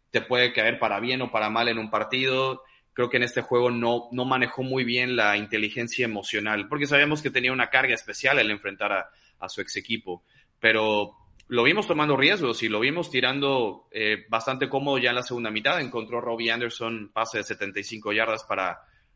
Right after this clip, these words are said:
reaccionar y meter al equipo otra vez al juego. Si no hubiera sido por Baker este fin de semana, quizás el equipo no hubiera apretado el partido de la forma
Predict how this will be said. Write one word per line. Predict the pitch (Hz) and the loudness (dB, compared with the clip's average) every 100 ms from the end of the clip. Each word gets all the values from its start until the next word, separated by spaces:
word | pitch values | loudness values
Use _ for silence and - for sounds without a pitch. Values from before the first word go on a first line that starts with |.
| _ | _
reaccionar | - 123 120 - 120 123 131 | 2 2 2 0 0 2 2
y | 127 | 2
meter | 113 123 | 0 0
al | 120 117 | 0 0
equipo | 107 123 113 | -4 -6 -8
otra | 113 107 | -6 -4
vez | 110 110 | -4 -4
al | 98 | -8
juego. | 95 120 127 127 143 147 _ _ _ _ | -4 -2 0 0 -4 -8 _ _ _ _
Si | - 127 120 | -10 -2 0
no | 120 127 | 2 0
hubiera | 147 | 2
sido | 139 147 143 | 0 0 -2
por | 131 113 | -2 0
Baker | 120 131 143 | 0 0 -2
este | 131 131 | -2 -6
fin | 127 131 | -8 -8
de | 131 | -8
semana, | 123 123 143 | -6 -4 -4
quizás | 113 123 123 | -4 -6 -4
el | 135 | -4
equipo | 110 120 120 139 131 - - - | -4 -6 -4 -2 -2 -4 -14 -10
no | 110 | -6
hubiera | 120 127 135 | 0 2 2
apretado | 131 104 - 120 127 | 2 -2 0 0 0
el | 110 | 0
partido | 101 101 113 117 | -4 -4 -2 0
de | 101 | 0
la | 92 | -2
forma | - 107 110 101 87 | -6 -6 -2 -4 -4